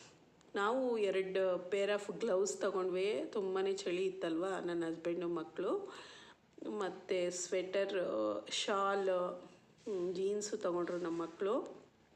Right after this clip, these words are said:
ಅದೆಲ್ಲ ಟ್ರಿಪ್ಪಿಂದ ಬಂದಮೇಲೆ ನಿಮ್ಗೊಂದ್ಸರಿ ತೋರಿಸ್ತೀನಿ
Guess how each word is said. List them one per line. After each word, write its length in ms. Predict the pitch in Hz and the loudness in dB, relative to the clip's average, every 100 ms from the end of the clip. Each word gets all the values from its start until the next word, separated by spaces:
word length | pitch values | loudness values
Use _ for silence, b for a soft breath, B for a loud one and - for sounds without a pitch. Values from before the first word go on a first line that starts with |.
| _ _ _ - B B B B - | _ _ _ -20 B B B B -12
ಅದೆಲ್ಲ 340 | - 202 196 214 | -4 0 2 2
ಟ್ರಿಪ್ಪಿಂದ 480 | 214 190 - 185 190 | 0 -6 -2 0 0
ಬಂದಮೇಲೆ 500 | 180 175 175 180 180 | 0 0 0 0 0
ನಿಮ್ಗೊಂದ್ಸರಿ 560 | 180 175 170 165 170 | 0 0 -2 -2 -2
ತೋರಿಸ್ತೀನಿ 1000 | 165 170 170 185 - 175 165 202 339 - | -2 -2 -2 -2 -4 -2 -2 0 -2 -4